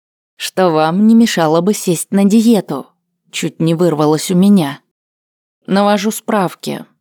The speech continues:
ответила я сухо. "Я была знакома с убитой, так что считайте, что у меня в этом деле есть личный интерес".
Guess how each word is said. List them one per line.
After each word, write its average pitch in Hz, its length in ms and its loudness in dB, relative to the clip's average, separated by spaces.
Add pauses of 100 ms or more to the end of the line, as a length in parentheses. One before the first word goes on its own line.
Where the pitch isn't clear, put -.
(200)
ответила 160 560 -2
я 160 220 0
сухо. 156 540 -4 (580)
"Я 202 220 0
была 196 260 0
знакома 196 460 0
с - 120 -10
убитой, 180 440 -2
так 151 240 -6
что - 220 -4
считайте, 185 600 -4
что - 240 -4
у 165 40 0
меня 196 280 2
в 185 60 -4
этом 165 300 -2
деле 190 260 0
есть 160 380 -4
личный 170 500 -2
интерес". 175 640 -2